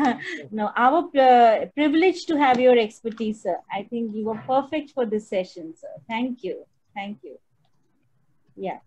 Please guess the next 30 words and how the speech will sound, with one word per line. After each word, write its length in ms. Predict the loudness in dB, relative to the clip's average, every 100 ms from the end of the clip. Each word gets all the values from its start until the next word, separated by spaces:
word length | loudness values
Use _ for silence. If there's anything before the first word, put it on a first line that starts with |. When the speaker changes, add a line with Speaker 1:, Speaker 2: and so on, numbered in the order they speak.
| _ _ _
Speaker 2:
Uh, 440 | 0 2 4 2 0 -2
I, 420 | 0 2 2 0 -2
before 380 | -2 0 0 0
we 200 | -2 -2
close, 400 | 0 2 2 2
and 380 | 0 0 -2
then 320 | 0 0 0 0
the 100 | 0
next 280 | 0 -2
session 360 | 0 -2 -2 -4
will 140 | -4
start 380 | -4 -2 -2 -2
at 160 | -4 -6 -6
two 160 | -6 -4
thirty, 560 | -2 -2 -2 -6 -6 -8 _ -20 _ _ _ _ _ -6
I 80 | -2
would 160 | 0
like 240 | 2 2 0
to 100 | -8
say 280 | -4 -4 2
that 240 | 2 2 -2
we 160 | 0 4
are, 260 | 4 4 2 0
uh, 160 | -2 -4
strong 420 | -4 -4 -2 -2
on 240 | -4 -2 -4
our 240 | -4 -6
social 500 | 0 0 0 -2 -4
media 360 | -4 -2 -2 -4
handles. 520 | -8 -8 -6 -6